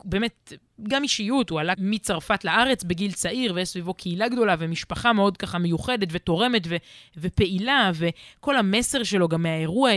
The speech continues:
הזה, זה היה מדהים. אני זוכרת שתמיד, אה, דבר רע קורה, אז מיד, אוטומטית זה כבר עובר לתג מחיר, נכון? מה היו פעולות הנקם המטופשות, האידיוטיות, הטרוריסטיות לעתים? אז אני זוכרת שאת, אה, טלי בן ישי, את אשתו, ש-, אה,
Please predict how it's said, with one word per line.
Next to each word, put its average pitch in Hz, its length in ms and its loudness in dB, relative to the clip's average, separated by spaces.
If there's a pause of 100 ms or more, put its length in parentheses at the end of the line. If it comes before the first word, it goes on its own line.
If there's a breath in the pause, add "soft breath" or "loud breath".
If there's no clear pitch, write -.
(160)
הזה, 156 340 -4
זה 151 80 -6
היה 196 80 -2
מדהים. 190 380 0
אני 151 140 -8
זוכרת 196 320 -8
שתמיד, 190 680 -4 (220 soft breath)
אה, 196 80 -6 (200)
דבר 202 400 -2
רע 214 120 4
קורה, 254 500 0
אז 170 200 -4
מיד, 214 380 2
אוטומטית 220 400 -4
זה 202 80 -6
כבר 190 120 -4
עובר 180 260 -2
לתג 220 380 2
מחיר, 185 420 2
נכון? 202 280 -2
מה 196 100 2
היו 220 240 -2
פעולות 196 420 0
הנקם 208 420 0
המטופשות, 180 720 -4
האידיוטיות, 180 680 -6
הטרוריסטיות 208 1080 0
לעתים? 170 380 -4 (260 loud breath)
אז 185 180 -4
אני 185 120 -2
זוכרת - 340 -10
שאת, - 460 -8
אה, 170 140 -2
טלי 285 280 -2
בן 170 160 -2
ישי, 151 300 -4
את 151 80 -12
אשתו, 294 360 0 (340 loud breath)
ש-, - 200 -6
אה, 202 60 -12